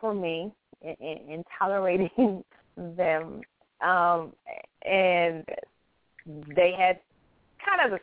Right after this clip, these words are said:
same issue. And then, um, Ron wants to know what is that certain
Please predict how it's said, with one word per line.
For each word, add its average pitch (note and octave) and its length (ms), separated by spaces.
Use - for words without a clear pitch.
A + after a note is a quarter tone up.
same E3+ 400
issue. E3 420
And A3+ 320
then, G#3+ 480
um, G3 640
Ron G3 480
wants F#3+ 360
to G#3+ 100
know F3 460
what F3+ 380
is F#3 240
that F3+ 240
certain C4 360